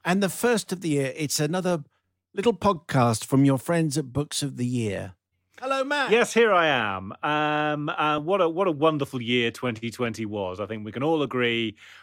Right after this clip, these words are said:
Speaker 2: fabulous times had by all there.
Speaker 1: Yes.
Speaker 2: And here is twenty twenty-one. We're, uh, very happy to get us started, I think.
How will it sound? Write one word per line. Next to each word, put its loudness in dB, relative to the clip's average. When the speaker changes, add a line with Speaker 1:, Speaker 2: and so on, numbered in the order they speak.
Speaker 2:
fabulous 2
times 2
had 2
by 0
all -2
there. -2
Speaker 1:
Yes. -2
Speaker 2:
And -6
here 0
is -4
twenty -2
twenty-one. -4
We're, -2
uh, -4
very 2
happy -2
to -10
get -6
us -12
started, -8
I -20
think. -20